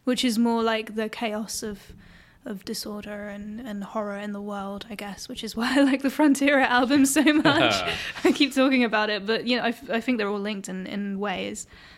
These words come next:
Speaker 1: Um, do you ever listen to a band called Sleepy Time Gorilla Museum?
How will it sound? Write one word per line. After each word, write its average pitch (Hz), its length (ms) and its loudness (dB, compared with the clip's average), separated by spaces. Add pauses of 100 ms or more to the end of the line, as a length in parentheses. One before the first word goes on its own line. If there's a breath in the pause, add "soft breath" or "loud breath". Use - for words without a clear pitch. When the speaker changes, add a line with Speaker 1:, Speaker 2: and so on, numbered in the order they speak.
(160 loud breath)
Speaker 1:
Um, 202 380 -2
do 220 80 0
you 269 60 4
ever 320 100 4
listen 302 240 2
to 269 120 2
a 247 40 2
band 240 260 0
called 240 200 -2
Sleepy 220 300 -4
Time 208 260 -6
Gorilla 208 280 -2
Museum? 208 600 -10